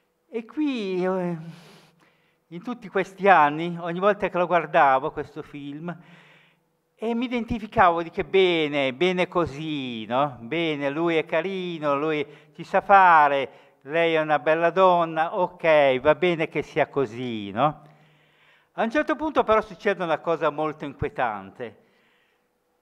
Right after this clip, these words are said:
Durante la, un-, durante una posta della,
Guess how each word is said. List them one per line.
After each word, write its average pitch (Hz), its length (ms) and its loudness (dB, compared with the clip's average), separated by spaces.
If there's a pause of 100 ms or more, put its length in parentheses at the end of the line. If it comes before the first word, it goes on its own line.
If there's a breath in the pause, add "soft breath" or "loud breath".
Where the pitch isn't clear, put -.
(120)
Durante 185 800 0
la, 143 380 4 (1040 soft breath)
un-, 135 600 -8
durante 185 320 -4
una 175 120 2
posta 156 420 -2
della, 127 580 -2